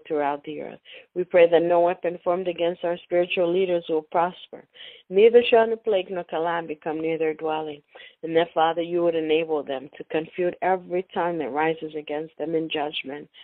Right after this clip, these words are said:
And Father, we lift up, um,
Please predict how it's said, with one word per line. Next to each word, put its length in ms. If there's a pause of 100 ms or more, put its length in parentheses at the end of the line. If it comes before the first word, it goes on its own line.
(460)
And 140 (2750)
Father, 320
we 120
lift 340
up, 160 (600)
um, 460